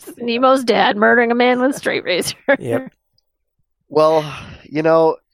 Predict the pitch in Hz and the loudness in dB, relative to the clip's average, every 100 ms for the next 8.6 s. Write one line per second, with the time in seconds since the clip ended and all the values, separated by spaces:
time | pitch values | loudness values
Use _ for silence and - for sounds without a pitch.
0 | _ _ - 170 226 - 185 170 165 170 | _ _ -2 -2 -2 -2 -4 -2 -4 -2
1 | 180 190 175 190 170 160 151 135 139 139 | 2 0 0 -4 -2 0 0 0 -2 0
2 | 139 131 131 131 - 120 - 135 123 123 | -2 -2 -4 -4 -4 -10 -2 0 2 0
3 | 117 110 151 139 139 139 131 127 - 160 | 0 -2 -2 -4 -2 -2 -2 -4 -4 -4
4 | 143 123 107 104 - 127 127 _ - - | -2 -4 -6 -10 -8 -10 -10 _ -14 -10
5 | - 151 - - - 170 156 - 127 147 | -8 -8 -6 -8 -6 0 0 0 -2 0
6 | 147 127 143 135 139 131 131 131 147 123 | 0 -2 -2 0 2 2 0 -2 0 2
7 | 113 120 110 123 110 104 107 104 104 107 | 2 0 -2 -8 -6 -4 -6 -6 -10 -12
8 | - - 107 98 113 | -10 -4 -4 -4 -6